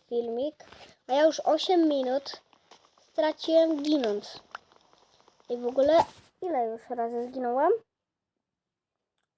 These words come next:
Więcej niż trzy, to jest niemożliwe.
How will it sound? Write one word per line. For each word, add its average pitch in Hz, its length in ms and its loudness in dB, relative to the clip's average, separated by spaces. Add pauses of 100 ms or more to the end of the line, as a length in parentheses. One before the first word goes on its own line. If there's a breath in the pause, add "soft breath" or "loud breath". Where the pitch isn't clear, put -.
(260)
Więcej 254 520 -4
niż 220 260 -10
trzy, - 360 -20
to - 120 -18
jest 226 180 -16
niemożliwe. 233 540 -10